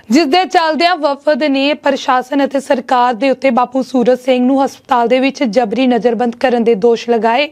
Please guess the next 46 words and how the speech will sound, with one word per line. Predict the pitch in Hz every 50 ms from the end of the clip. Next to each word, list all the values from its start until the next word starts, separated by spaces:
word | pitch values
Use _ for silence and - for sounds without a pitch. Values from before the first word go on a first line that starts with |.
| - _ _ - 330
ਇਸੇ | 339 330 - 381 370
ਦੇ | 392 381
ਚੱਲਦਿਆਂ | 381 - 330 294 277 233 302 302 254 226
ਬੀਤੀ | 269 254 - - 285 294
ਰਾਤ | 262 254 247 247 254 220
ਵਫਦ | 277 226 226 247 240 240 - 277 254 269 262
ਅਤੇ | 254 - 262 269 277
ਹਸਪਤਾਲ | 269 254 - - - 247 - 247 233 233 247
ਦੇ | 220 269 269
ਸਟਾਫ | - - - 240 233 233 226
ਦੇ | 202 262 262
ਵਿਚਕਾਰ | 240 233 233 - - 262 226 226 233 214
ਬਹਿਸਬਾਜ਼ੀ | 190 233 262 285 - 233 247 233 226 240 226
ਹੋ | 233 233 233
ਗਈ, | 220 294
ਜਿਸ | 285 214 262 247
ਤੋਂ | - - 254 240
ਬਾਅਦ | 214 233 233 240 240 -
ਪੁਲਿਸ | 285 277 294 311 311 - 247
ਵੀ | 247
ਮੌਕੇ | 233 226 226 220 - 247
ਤੇ | 233 240 240
ਪਹੁੰਚੀ। | 240 - 247 240 233 233 - - 330 - - - - - - - -
ਇਸ | 339 339 349
ਤੋਂ | 349 - 370 359
ਬਾਅਦ | 330 339 330 349 349 349
ਡਾਕਟਰਾਂ | 359 269 262 277 254 240 - - 262 285 285
ਦੀ | 254 320 330 262
ਇੱਕ | 247 -
ਟੀਮ | 240 - 269 247 262 262 262
ਦਾ | 254 240 220 -
ਗਠਨ | 240 240 - 254 240
ਕਰ | 247 254 233
ਦਿੱਤਾ | 190 240 233 - - 247 247
ਗਿਆ, | 220 302 320 277 - - - - - - - -
ਜਿਹੜੀ | 208 320 330 311 359
ਕਿ | 294 359 349
ਬਾਪੂ | 320 - 294 294 320 311
ਸੂਰਜ | - - 277 269 269 269
ਸਿੰਘ | 269 285 285 277 277
ਖਾਲਸਾ | - 262 240 240 233 240 - 262
ਨੂੰ | 247 262 254
ਛੁੱਟੀ | - 269 - - 285 294
ਦੇਣ | 233 254 247 233 220
ਬਾਰੇ | 196 226 220 214 240
ਸੋਚੇਗੀ। | 233 - 247 220 - - 254 254 - 302 285